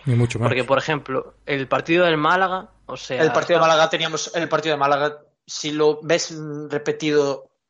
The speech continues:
Speaker 3: cincuenta veces, palmas cuarenta y ocho.
Speaker 2: Claro, es que estábamos jugando muy mal y al final nos salió una segunda parte que te sale una vez de cada cien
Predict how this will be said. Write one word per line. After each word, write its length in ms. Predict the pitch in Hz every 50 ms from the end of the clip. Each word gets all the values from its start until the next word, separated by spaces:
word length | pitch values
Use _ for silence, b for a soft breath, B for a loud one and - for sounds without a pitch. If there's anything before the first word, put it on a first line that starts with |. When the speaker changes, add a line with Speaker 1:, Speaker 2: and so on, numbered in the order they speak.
| _ -
Speaker 3:
cincuenta 420 | - - 147 151 147 143 147 131
veces, 500 | 127 139 135 - - 170 160 - - b b b b b b b b b b b -
palmas 320 | - 139 135 143 143 -
cuarenta 380 | - 151 135 131 131 110 120 113
y 520 | 113 113 110 107 107 107 104 104 104 107
ocho. 260 | 113 110 110 - - -
Speaker 2:
Claro, 200 | 151 147 107 117
es 80 | 117
que 160 | - 143 139 - -
estábamos 420 | - - - - 165 185 190 185 185
jugando 320 | - 165 156 151 147 147
muy 200 | 143 156 185 165
mal 360 | 147 143 170 190 175 175 - -
y 80 | 135 131
al 100 | 131 127
final 220 | 139 135 139 139
nos 140 | 143 139 -
salió 180 | 143 143 151
una 160 | 139 127 120 113
segunda 340 | - 131 139 135 135 131
parte 440 | 131 147 143 143 - - 127 120 117
que 120 | - 123 117
te 120 | - 120
sale 240 | - 139 135 135 139
una 260 | 139 139 135 135 143
vez 300 | 147 151 139 - - _
de 160 | - 120 113 -
cada 760 | - 113 113 110 113 113 113 113 113 117 113 113 117 113 113 -
cien 400 | - 196 185 170 175 214 -